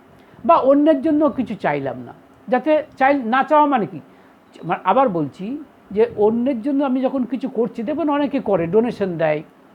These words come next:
অনেকে ডোনেশন দেয়, আহ, অন্যকে সেবা করে, আহ, অনেক কিছু, অনেক কিছু দেয়, বস্ত্র বিতরণ করে, অনেক কিছু করে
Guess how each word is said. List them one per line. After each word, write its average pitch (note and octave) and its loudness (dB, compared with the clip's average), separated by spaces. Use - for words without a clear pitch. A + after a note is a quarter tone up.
অনেকে A#3+ -4
ডোনেশন G3+ -4
দেয়, F3 0
আহ, G3 -4
অন্যকে G3+ -2
সেবা F#3 0
করে, D#3 -6
আহ, E3+ -4
অনেক F#3 -4
কিছু, F3+ -10
অনেক F#3 -4
কিছু F3+ -8
দেয়, E3+ 2
বস্ত্র D#3+ -4
বিতরণ E3+ -4
করে, E3+ -6
অনেক A3+ -6
কিছু - -12
করে A#2+ -12